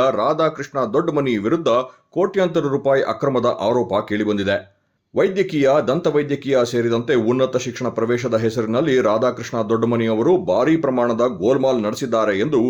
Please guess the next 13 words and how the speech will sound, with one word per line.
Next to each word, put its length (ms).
ಬಿ 140
ಜೆ 140
ಪಿ 120
ಮುಖಂಡ 380
ಎನ್ 180
ಆರ್ 180
ರಮೇಶ್ 460
ಆರೋಪಿಸಿ 880
ಸಿ 200
ಬಿ 120
ಐಗೆ 460
ದೂರು 200
ಸಲ್ಲಿಸಿದ್ದಾರೆ. 760